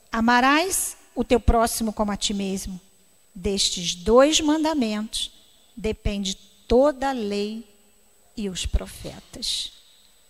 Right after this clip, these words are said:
Então a gente vê. O primeiro, amarás o Senhor teu Deus de todo o teu coração.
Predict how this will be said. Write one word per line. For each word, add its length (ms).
Então 160
a 80
gente 340
vê. 260
O 80
primeiro, 600
amarás 500
o 60
Senhor 300
teu 160
Deus 200
de 100
todo 200
o 60
teu 120
coração. 720